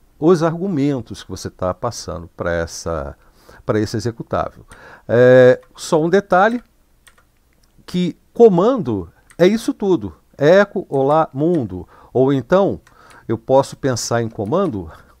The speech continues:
quan-, quando eu faço L S e dou enter. Tá? Posso fazer aqui, L S e dei enter. Só que o L S em si é um binário executável, é um programa. Comando é o que eu estou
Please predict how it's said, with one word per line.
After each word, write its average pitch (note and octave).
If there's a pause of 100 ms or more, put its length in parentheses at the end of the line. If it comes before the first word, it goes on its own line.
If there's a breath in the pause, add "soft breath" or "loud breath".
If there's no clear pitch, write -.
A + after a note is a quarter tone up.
(140)
quan-, D#3+ (100)
quando E3
eu E3+
faço C3
L B2+
S G#3
e G3
dou E3
enter. D3 (1080 soft breath)
Tá? A2+ (160)
Posso F2
fazer F#2+
aqui, A#2+
L G2
S C#3+
e A#2
dei C#3
enter. A2+ (1160 soft breath)
Só -
que D3 (100)
o G3
L B2
S A#2
em G3+
si C4
é E3+
um A3
binário D#3+
executável, A#2
é F#2+
um A2
programa. C3+ (360 soft breath)
Comando G3+
é E3
o F3+
que F3
eu E3
estou F#3